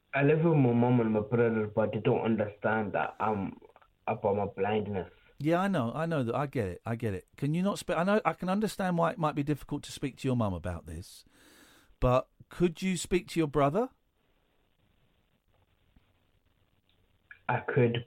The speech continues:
Speaker 1: but he doesn't, he doesn't wanna hear it.
Speaker 2: Okay. Is there anybody, a friend,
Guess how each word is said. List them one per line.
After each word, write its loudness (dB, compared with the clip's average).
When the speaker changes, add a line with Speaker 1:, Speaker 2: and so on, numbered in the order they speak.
Speaker 1:
but 0
he 2
doesn't, 4
he -8
doesn't 2
wanna 2
hear 0
it. -2
Speaker 2:
Okay. -18
Is 0
there 8
anybody, 4
a -18
friend, 2